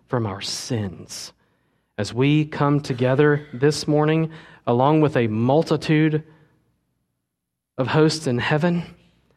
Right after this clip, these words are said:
and throughout the world who bow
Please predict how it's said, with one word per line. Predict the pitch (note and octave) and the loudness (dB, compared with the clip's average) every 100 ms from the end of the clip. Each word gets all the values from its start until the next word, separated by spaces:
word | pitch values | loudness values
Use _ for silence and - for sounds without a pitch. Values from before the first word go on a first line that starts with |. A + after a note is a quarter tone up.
| _ _ _ _ _ _ _ | _ _ _ _ _ _ _
and | A2+ A2+ | -8 -2
throughout | B2+ A#2+ C#3+ | -2 0 -2
the | C#3 | -4
world | A#2 G#2+ G2+ F2+ - - _ _ _ _ _ _ _ _ _ _ _ _ | -2 -4 -6 -10 -14 -20 _ _ _ _ _ _ _ _ _ _ _ _
who | B2+ | -4
bow | A2 - A#2 B2 B2+ B2+ B2+ | -4 -4 -4 -2 -4 -6 -10